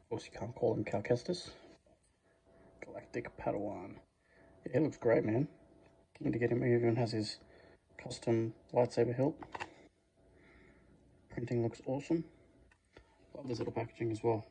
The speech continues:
That looks so cool. Like, you don't even wanna open him. I will to take photos and whatnot, but, um,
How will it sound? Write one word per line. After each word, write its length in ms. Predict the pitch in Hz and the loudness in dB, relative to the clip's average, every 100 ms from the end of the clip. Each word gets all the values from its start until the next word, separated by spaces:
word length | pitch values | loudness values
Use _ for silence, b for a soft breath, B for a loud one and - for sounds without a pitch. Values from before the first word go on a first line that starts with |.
| - | -6
That 140 | 123 | -4
looks 180 | 110 - | -4 -6
so 160 | - 120 | -4 -4
cool. 260 | - 120 120 - - - - | 0 -2 -2 -10 -20 -20 -16
Like, 220 | - _ _ b b _ | -16 _ _ b b _
you 60 | - | -2
don't 140 | 123 | 0
even 120 | 113 | 0
wanna 180 | - - | 0 -2
open 200 | 160 - | -2 -2
him. 140 | - - - | -8 -10 -2
I 40 | |
will 240 | 117 131 113 | 2 2 2
to 220 | - - | -2 -10
take 200 | - - | -8 -6
photos 300 | - 113 - | -2 -2 -2
and 100 | - | -2
whatnot, 340 | - - - - | -2 0 -2 -2
but, 160 | - - B B _ _ _ - - | -6 -8 B B _ _ _ -18 -8
um, 220 | 101 101 | -6 -6